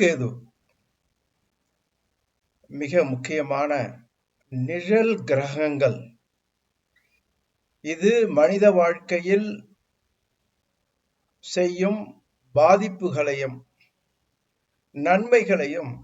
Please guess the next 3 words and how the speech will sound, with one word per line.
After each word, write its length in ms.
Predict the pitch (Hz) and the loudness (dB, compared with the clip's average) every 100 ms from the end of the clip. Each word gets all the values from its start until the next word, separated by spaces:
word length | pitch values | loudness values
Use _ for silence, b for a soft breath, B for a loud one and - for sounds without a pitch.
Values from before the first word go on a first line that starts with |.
| - _ _ _ _ _ - | -20 _ _ _ _ _ -8
ஜோதிட 880 | 196 208 226 226 226 226 208 - - | 0 4 4 4 2 2 2 -2 -16
சாஸ்திரத்தின் 1120 | - 165 165 180 - 175 165 - - 156 - _ | -4 -2 0 -2 -6 -6 -6 -10 -14 -12 -14 _
அடிப்படையில் 1120 | 135 156 185 185 - 175 165 165 202 226 - | -4 -2 -2 -6 -8 -8 -8 -4 -4 -4 -18